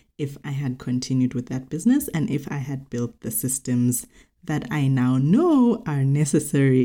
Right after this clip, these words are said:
if you want to scale a business and stop being an employee and start being a C E O of a properly functioning business. So here are some questions I want you to ask yourself. First of all,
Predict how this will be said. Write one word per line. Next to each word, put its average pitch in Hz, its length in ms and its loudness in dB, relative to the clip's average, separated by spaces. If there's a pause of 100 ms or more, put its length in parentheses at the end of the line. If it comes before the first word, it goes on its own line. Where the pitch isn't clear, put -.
if 139 320 -2 (100)
you 143 240 0
want 131 420 -2
to - 140 -14
scale 123 680 -8
a 143 60 -8
business 131 600 -6 (480)
and 127 500 2
stop - 640 -8
being 139 180 -2
an 127 120 0
employee 131 720 0
and 131 300 0
start 131 400 -4 (240)
being 123 340 0
a 131 60 -2
C 123 320 -4
E - 80 -4
O - 300 -6
of 127 320 -2
a 131 60 -10
properly 135 540 -8
functioning 127 640 -6
business. - 400 -12
So 143 500 0 (960)
here 277 180 2
are 254 40 2
some 185 200 2
questions 160 380 -4
I 147 60 -2
want 135 260 -2
you 123 60 -2
to 131 140 -8
ask 139 200 -8
yourself. 113 320 -6
First 220 260 0
of 175 100 -2
all, 147 220 -2